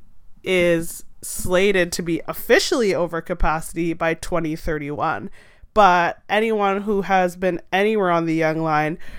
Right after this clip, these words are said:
particularly Yonge and Bloor, or s-, no, but I think the best example would be Yonge and Bloor, knows that even if it's not technically over capacity now,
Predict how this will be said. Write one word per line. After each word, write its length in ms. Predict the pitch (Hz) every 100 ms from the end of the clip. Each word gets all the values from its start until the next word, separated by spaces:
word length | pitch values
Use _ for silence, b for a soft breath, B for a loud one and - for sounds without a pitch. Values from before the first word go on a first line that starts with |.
| B
particularly 1080 | - 180 - 240 254 220 202 190 175 180 175
Yonge 320 | 175 170 170
and 220 | 165 160 160
Bloor, 720 | 170 196 185 151 147 170 - - - - - - -
or 800 | 117 175 180 170 156 147 135 - - -
s-, 280 | - - - - -
no, 320 | 220 214 170
but 120 | 185
I 80 | 208
think 160 | 254 214
the 80 |
best 220 | 170 160 151
example 360 | 151 135 180
would 80 | 156
be 80 | 151
Yonge 160 | 147
and 160 | 156 147
Bloor, 320 | 143 117 190 - b b b b b b b b - - - _
knows 580 | 220 226 254 285 302 240
that 420 | 220 196 190 - -
even 360 | 240 262 269
if 160 | 254 247
it's 160 | 233
not 240 | 220 202 -
technically 560 | 208 185 208 202 208
over 200 | 196 180
capacity 760 | 180 190 - 170 170 - 175 170
now, 760 | 165 165 156 160 180 247 320